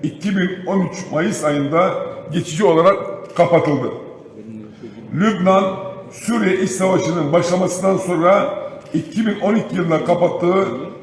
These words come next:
El Ka sınır kapısını beş yıl sonra yani iki bin on yedide açtı. Irak, Suriye iç savaşı ve terör tehdidi nedeniyle iki bin on ikide kapattığı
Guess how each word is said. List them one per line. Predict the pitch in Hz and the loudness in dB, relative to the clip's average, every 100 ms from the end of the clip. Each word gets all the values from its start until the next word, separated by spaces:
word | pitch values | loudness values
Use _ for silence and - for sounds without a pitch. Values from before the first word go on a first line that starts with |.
| - | -6
El | 180 180 - | 2 4 4
Ka | 208 226 175 139 - - - | 6 6 6 4 0 -4 -6
sınır | 170 214 220 | -2 0 0
kapısını | 170 165 160 170 180 208 202 - - - - 147 | 0 0 0 -2 0 0 -2 -8 -12 -14 -8 -2
beş | 240 - | 0 0
yıl | 175 | -2
sonra | - 175 180 190 202 - - - | -2 -2 4 4 4 0 -6 -2
yani | 180 202 190 - - | 4 4 4 0 -2
iki | 214 | -2
bin | 196 | 0
on | 180 202 | 0 2
yedide | 180 160 185 | 2 4 4
açtı. | 151 135 156 131 - - - - - - - - - - - | 4 0 -2 -4 -6 -14 -16 -18 -20 -20 -20 -20 -20 -20 0
Irak, | 202 208 226 - - - - - | 4 6 6 2 -4 -8 -12 -14
Suriye | - - 240 220 190 | -14 -6 0 2 2
iç | 202 | 0
savaşı | - 190 185 165 - 160 117 - - - | 0 2 4 4 2 2 0 -6 -12 -2
ve | 156 175 | 2 2
terör | 175 180 233 - | 2 2 2 2
tehdidi | 196 160 190 | 2 2 0
nedeniyle | 180 180 175 165 139 - - - - | 0 2 2 2 0 -2 -8 -12 -6
iki | 165 - 220 | -6 -2 -2
bin | 220 | 0
on | - 240 | 0 0
ikide | 226 196 175 | 0 0 0
kapattığı | 180 180 180 - 180 202 214 | 2 2 2 0 2 2 0